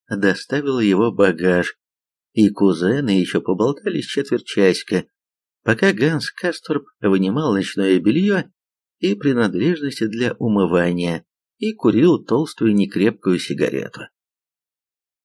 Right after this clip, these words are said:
Сегодня он обошёлся без сигары, и это казалось ему каким-то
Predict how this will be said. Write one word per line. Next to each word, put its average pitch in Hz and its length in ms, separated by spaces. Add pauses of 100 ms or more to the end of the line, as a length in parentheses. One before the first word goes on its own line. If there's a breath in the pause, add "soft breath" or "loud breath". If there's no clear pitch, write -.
(140)
Сегодня 123 560
он 123 140
обошёлся 107 560
без 90 240
сигары, 156 680 (400)
и 98 300
это 92 300
казалось 92 560
ему - 160
каким-то 101 600